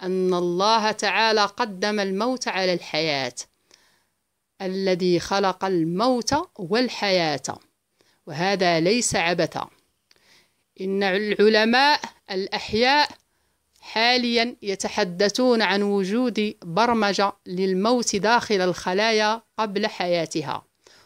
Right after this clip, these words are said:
ويؤكدون على أن كل خلية وخلية إلا ومبرمجة على الموت قبل الحياة، وأن الموت مخلوق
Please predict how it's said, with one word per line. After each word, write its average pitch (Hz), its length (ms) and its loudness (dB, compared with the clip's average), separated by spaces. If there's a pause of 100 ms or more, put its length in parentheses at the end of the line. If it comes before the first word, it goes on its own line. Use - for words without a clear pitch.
(120)
ويؤكدون 226 840 2
على 220 260 2
أن 247 400 0
كل 240 380 -2
خلية 214 680 2 (140)
وخلية 220 560 0
إلا 240 440 2
ومبرمجة 208 760 2
على 208 220 2
الموت 226 480 -2
قبل 226 320 0
الحياة، 175 520 2 (600)
وأن 196 440 0
الموت 202 520 2
مخلوق 202 760 0